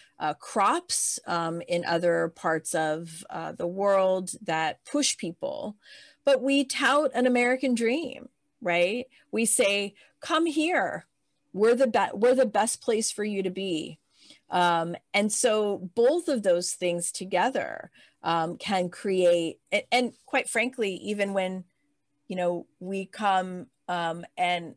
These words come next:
are, when, when migrants come, when we as, uh, people, as, uh, people who live in the United States, try to access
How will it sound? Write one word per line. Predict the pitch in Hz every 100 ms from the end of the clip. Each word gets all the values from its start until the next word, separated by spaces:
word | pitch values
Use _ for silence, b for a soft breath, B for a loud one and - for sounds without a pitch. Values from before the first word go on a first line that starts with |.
| _
are, | 185 175 170 170 165 - -
when, | 190 175 -
when | 180 - _
migrants | 208 202 233 240
come, | - 254 240 240 233 B B _
when | 180 170 170
we | 208 226
as, | 208 196 180 -
uh, | 185 170 165 _ _
people, | - 247 254 247 240
as, | 185 165 165 -
uh, | - 160
people | - 208 196
who | 190
live | 175 196
in | 226
the | 220
United | 214 208 208 -
States, | 220 202 202 -
try | 220 196
to | -
access | 175 202 - 220 202 -